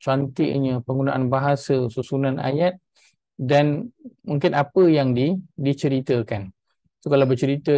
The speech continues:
tentang seorang wanita, bercerita tentang cinta macam Laila dengan Majnun, kan? Laila Majnun, kan? So, dia hanya fokus tentang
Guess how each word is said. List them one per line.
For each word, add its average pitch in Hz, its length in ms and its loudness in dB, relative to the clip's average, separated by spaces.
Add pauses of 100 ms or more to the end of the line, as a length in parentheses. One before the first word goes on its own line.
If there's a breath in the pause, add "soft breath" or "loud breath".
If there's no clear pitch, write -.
tentang 131 400 0
seorang 139 320 0
wanita, 127 720 0
bercerita 135 560 -2
tentang 131 400 0
cinta 127 480 -2
macam 113 240 -2
Laila 120 480 0
dengan 113 160 -2
Majnun, 113 400 -2
kan? 120 180 -2 (140)
Laila 117 320 0
Majnun, 110 460 -4 (180)
kan? 110 320 -6 (1700)
So, 151 160 4
dia 175 240 6
hanya 165 240 4
fokus 208 640 2
tentang 160 640 0